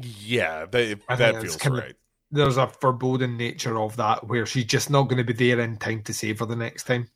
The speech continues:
Speaker 1: Or Navarro does something to sacrifice herself for her sister.
Speaker 2: Yeah.
Speaker 1: So that could also,
Speaker 2: Yeah.
Speaker 1: I could see that. Um, all right, so the, Pete gets home,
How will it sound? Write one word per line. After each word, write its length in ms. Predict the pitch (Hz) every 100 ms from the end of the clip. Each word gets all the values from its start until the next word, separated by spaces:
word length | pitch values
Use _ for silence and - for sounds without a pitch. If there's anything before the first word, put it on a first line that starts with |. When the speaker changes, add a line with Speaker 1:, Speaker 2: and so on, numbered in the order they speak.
| -
Speaker 1:
Or 180 | 180 175
Navarro 560 | 151 127 127 120 117
does 240 | 107 104 95
something 340 | 98 85 85
to 100 | 87
sacrifice 560 | 82 87 85 85 82 -
herself 360 | 78 76 82
for 280 | - 87 85
her 160 | 85 85
sister. 580 | - 82 - 85 78 76
Speaker 2:
Yeah. 220 | 139 135
Speaker 1:
So 180 | - 92
that 260 | 85 90 -
could 120 | 90
also, 460 | 80 82 - 85
Speaker 2:
Yeah. 200 | 82 123 -
Speaker 1:
I 80 | 95
could 180 | 92
see 140 | - 82
that. 360 | 82 80 80 - _ _ _ _ _ -
Um, 580 | 107 104 101 95 92 _ _ _ _ -
all 80 | 170
right, 200 | 147 113
so 180 | 170 151
the, 260 | 143 135 120 _
Pete 440 | - 101 98 -
gets 220 | 117 135 -
home, 480 | 101 90 85 85